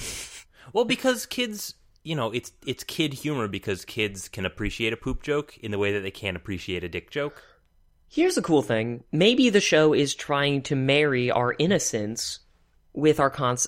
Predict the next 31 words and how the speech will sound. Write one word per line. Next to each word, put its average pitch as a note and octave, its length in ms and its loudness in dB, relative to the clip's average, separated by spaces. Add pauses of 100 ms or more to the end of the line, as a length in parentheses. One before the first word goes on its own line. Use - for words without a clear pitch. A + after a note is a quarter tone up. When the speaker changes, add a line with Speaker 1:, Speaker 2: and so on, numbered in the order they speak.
Speaker 1:
conception C3 480 2
of G#2+ 140 0
death. - 340 -4 (1000)
Speaker 2:
Now, B2 240 4
I A#2+ 80 4
know C3 180 4
that D3 160 2
you're C3+ 100 2
trying A2+ 360 0
to A#2 40 -4
give A2+ 220 0
the A2 80 -4
show G#2+ 220 0
more G2+ 180 0
credit G2 360 0
than G2 120 -2
you G2 80 -2
Speaker 1:
Yes. G2 140 4
Speaker 2:
actually G2 200 -2
think G2 240 -8
it F#2 60 -4
has. D2+ 400 -8
Speaker 1:
Yes. - 340 -2 (380)
Speaker 2:
But A#2+ 140 0
I B2 100 6
actually C3 320 2
like F2+ 260 -2
that. C2 220 -20 (300)
Speaker 1:
That's G#3+ 160 8
not G#3+ 140 8
bad. E3+ 200 8